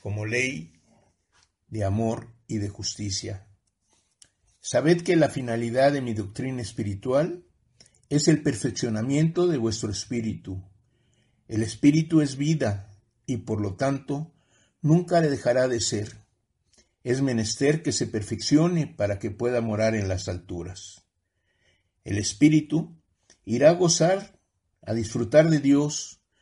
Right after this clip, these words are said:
mas antes tiene que evolucionar, habitando diferentes materias, para después seguir su evolución en planos elevados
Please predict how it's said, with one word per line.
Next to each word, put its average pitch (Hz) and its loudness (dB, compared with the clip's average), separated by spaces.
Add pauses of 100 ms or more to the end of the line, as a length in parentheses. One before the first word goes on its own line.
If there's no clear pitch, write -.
(240)
mas - 0
antes 147 4
tiene 139 2
que 135 -2
evolucionar, 120 -2 (200)
habitando 131 -2
diferentes 113 -4
materias, 123 -4 (540)
para 110 2
después 156 -4
seguir 135 2
su 131 0
evolución 117 0
en 113 -6
planos 123 -2
elevados 120 2